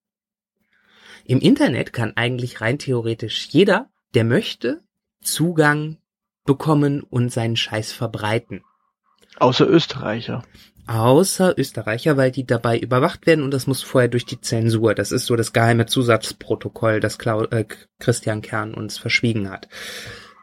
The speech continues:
Speaker 1: Aber weil das Rundfunk ist, braucht man auch,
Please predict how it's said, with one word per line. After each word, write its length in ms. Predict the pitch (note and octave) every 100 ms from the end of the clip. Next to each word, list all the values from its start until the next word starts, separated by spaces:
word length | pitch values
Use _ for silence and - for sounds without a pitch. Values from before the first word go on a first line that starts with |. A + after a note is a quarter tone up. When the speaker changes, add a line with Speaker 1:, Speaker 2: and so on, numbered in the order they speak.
| _ _ -
Speaker 1:
Aber 460 | C3+ D3 A2 G#3 D#4 _ _ _ _ -
weil 160 | G#2+
das 260 | G#2+ G#2+ -
Rundfunk 640 | D3 E4 - - A#2 A2
ist, 760 | - - G3 - - - - _ -
braucht 420 | A2 G#2+ - -
man 220 | G#2+ G#2+ -
auch, 480 | A#2 D3+ F4 G4+